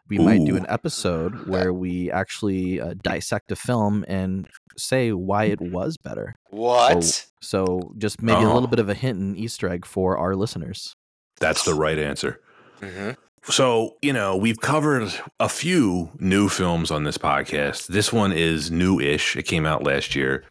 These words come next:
Speaker 2: The reason why that it was ultimately chosen is that it, it recently became available on Netflix. And my niece actually observed to me, like, "Why didn't you cover that on the podcast?"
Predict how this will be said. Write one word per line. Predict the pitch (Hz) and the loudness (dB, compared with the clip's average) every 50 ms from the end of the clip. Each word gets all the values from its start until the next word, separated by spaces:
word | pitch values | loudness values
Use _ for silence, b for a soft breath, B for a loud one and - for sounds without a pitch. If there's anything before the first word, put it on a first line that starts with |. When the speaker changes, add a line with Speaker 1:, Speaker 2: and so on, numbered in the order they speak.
| - | -2
Speaker 2:
The | - 101 | 0 2
reason | 95 98 107 120 120 113 117 113 | 2 2 2 2 0 0 -2 -2
why | 101 82 90 90 101 101 95 90 90 87 87 | 0 0 2 2 2 0 0 0 -2 -2 -2
that | 78 82 80 82 82 - | -2 -2 -2 -4 -4 -6
it | 65 78 87 | -6 -6 -4
was | 87 85 87 80 | -2 -2 0 0
ultimately | 85 85 90 87 - 90 85 78 71 76 73 | 2 2 2 2 0 0 0 0 0 -2 -2
chosen | - - 90 82 85 90 82 80 80 78 73 | 0 0 2 2 2 2 0 0 -2 -2 -2
is | 69 73 71 - | -2 -2 -4 -2
that | - 71 69 67 71 - | -2 -2 -2 -2 -2 -2
it, | 78 76 - | -4 -4 -4
it | - 80 78 76 | -4 -4 -2 0
recently | 85 82 73 - 101 85 80 76 | 2 2 2 0 -2 -4 -6 -6
became | 69 71 73 73 - 76 71 71 71 | -6 -6 -6 -4 -4 -4 -2 -2 -4
available | 71 69 71 71 69 71 71 69 71 69 | -2 0 0 0 2 2 0 0 0 0
on | 69 67 65 65 | -2 -2 -2 -2
Netflix. | 67 67 65 64 - - 71 65 65 - - - - | -2 -2 -2 -2 -2 -4 -4 -2 -2 -4 -4 -6 -6
And | 73 71 69 67 65 67 - - b b b b | -6 -8 -8 -6 -8 -10 -12 -14 b b b b
my | 101 101 104 | 0 2 2
niece | 107 120 139 143 131 - | 4 4 4 2 2 2
actually | 101 87 85 - - 85 76 71 67 65 67 _ _ - | 0 0 0 -2 -4 -4 -4 -4 -6 -6 -10 _ _ -6
observed | - 85 78 76 78 76 76 71 - | -6 -4 -2 0 0 0 0 0 -2
to | - 78 | -6 -6
me, | 73 71 | -6 -6
like, | 67 69 67 67 65 _ - | -4 -4 -4 -6 -8 _ -4
"Why | 76 76 76 87 98 | 0 2 2 2 2
didn't | 104 107 104 101 | 2 0 0 0
you | 101 98 | 0 0
cover | 92 - 107 107 101 104 95 | 0 0 0 2 2 2 2
that | 104 120 110 - - - _ _ _ - | 2 0 0 -2 -4 -6 _ _ _ -8
on | - 87 82 | -6 -4 -4
the | 78 | -4
podcast?" | - - 95 107 110 92 - 82 55 52 - - | -2 -2 0 0 0 -2 -2 -2 -2 -2 -4 -6